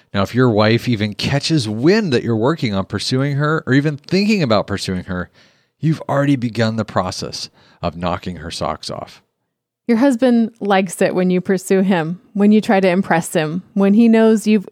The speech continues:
Speaker 2: joyfully sacrificed, joyfully given from your heart.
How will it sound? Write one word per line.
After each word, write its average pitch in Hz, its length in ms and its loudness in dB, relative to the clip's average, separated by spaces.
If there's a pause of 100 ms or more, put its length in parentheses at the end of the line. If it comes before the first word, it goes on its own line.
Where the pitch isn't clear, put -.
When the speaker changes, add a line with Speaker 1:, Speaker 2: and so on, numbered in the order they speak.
Speaker 2:
joyfully 202 540 4
sacrificed, 175 800 -2
joyfully 208 640 4
given 220 440 2 (380)
from 180 380 0
your 175 200 2
heart. 165 460 -2